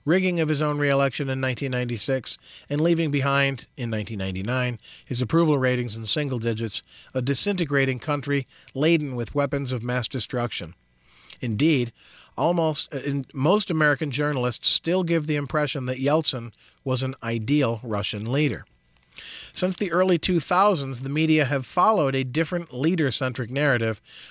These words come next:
also consistent with U S policy, that devalues multifaceted analysis for a relentless demonization of Putin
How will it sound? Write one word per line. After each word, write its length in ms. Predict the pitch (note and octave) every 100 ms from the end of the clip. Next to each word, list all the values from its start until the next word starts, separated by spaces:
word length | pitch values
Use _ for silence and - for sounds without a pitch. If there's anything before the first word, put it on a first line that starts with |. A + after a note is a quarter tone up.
| -
also 340 | A#2 F#3+ G#3 F#3
consistent 560 | - C#3 C3 A#2 B2+
with 180 | B2+ A2
U 200 | A#2+ A2+
S 140 | A2 -
policy, 640 | C#3 C#3 A2+ - G2 G2 _ _ - - -
that 240 | C3+ C3
devalues 800 | C#3+ E3+ C#3 C#3+ E3+ C#3 A#2+ A#2
multifaceted 960 | C3+ D3+ E3+ D#3 - C#3+ C3 C#3 B2
analysis 720 | A#2+ A#2+ C#3+ C3 - A2+ A2 - - - -
for 220 | - C3
a 100 | B2+
relentless 720 | B2+ B2+ C#3 D3+ D#3 D3+ -
demonization 920 | C#3 B2 D3 C3+ B2+ A2+ C3 C3 B2+
of 140 | A2 -
Putin 380 | E3 C#3+ A#2